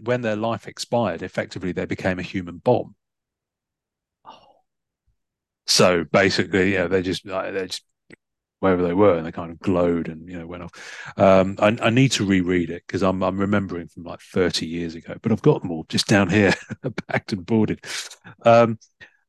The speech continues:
Speaker 1: but, you know, w-, like them, they might not have been the most popular things, but they're part of Marvel Comics history.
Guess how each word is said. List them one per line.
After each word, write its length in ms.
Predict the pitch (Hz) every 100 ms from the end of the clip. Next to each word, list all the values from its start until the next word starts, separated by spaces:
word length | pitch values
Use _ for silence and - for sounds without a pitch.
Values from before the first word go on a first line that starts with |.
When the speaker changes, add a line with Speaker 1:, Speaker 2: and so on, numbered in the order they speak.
| _ -
Speaker 1:
but, 280 | 131 127 - _ _
you 120 | 147
know, 180 | 117 95 - _ _ _ _ _ _ _ _ _ _ _ _ _ -
w-, 180 | 131 143 135
like 400 | 127 139 147 -
them, 220 | 139 131
they 160 | 139 127
might 320 | 123 135 143
not 120 | 135
have 60 | 113
been 140 | 120
the 60 | 113
most 220 | 110 107
popular 280 | - 104 107
things, 240 | - 113
but 120 | - 110
they're 160 | 117
part 420 | - 95 107 117
of 100 | 139
Marvel 300 | 98 - -
Comics 380 | - - - -
history. 400 | 147 143 - 123